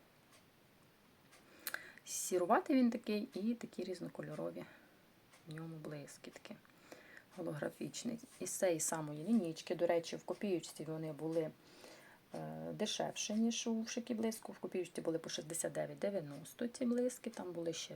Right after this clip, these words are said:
такі, м, золотисті, якісь такі бронзові, різні відтіночки. Нуль восьмого було багато чогось, багато було нуль восьмого. Цей у нас одинадцятий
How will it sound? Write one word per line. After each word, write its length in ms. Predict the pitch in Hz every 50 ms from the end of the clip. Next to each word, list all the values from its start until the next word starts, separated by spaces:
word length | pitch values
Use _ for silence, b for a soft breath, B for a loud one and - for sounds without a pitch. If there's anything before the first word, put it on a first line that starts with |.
| 156 -
такі, 240 | - - - - -
м, 680 | 160 156 160 160 - - 220 220 233 254 262 247 247 233 - - - 277 - - - -
золотисті, 720 | - - - 160 165 165 - - 330 370 359 - - - -
якісь 220 | 220 - - 196 -
такі 240 | - 208 - -
бронзові, 540 | 175 185 185 180 180 175 165 - - 190 - B B B B B B B B B B B -
різні 300 | - 180 170 160 - 160
відтіночки. 600 | 156 156 - - 320 359 349 269 - - - 202
Нуль 200 | 185 175 175 175
восьмого 440 | 175 214 269 294 - - 247 220 226
було 260 | 214 196 202 202 202
багато 280 | 196 196 196 190 - -
чогось, 240 | - - 190 190 - -
багато 520 | 180 170 170 170 180 175 202 214 - 190
було 180 | 165 170 175 180
нуль 160 | 175 175 175
восьмого. 560 | 160 156 156 147 - - - 143 127 127 151 139 B B B B B B B B B B B - - - - - - - - - - - - B B B B B B B B B B B B B
Цей 240 | - - 214 196 -
у 120 | - 180
нас 340 | 175 170 170 175 - - - - - -
одинадцятий 960 | - 190 175 180 170 160 160 156 143 - - - 226 - - 269 285 311 320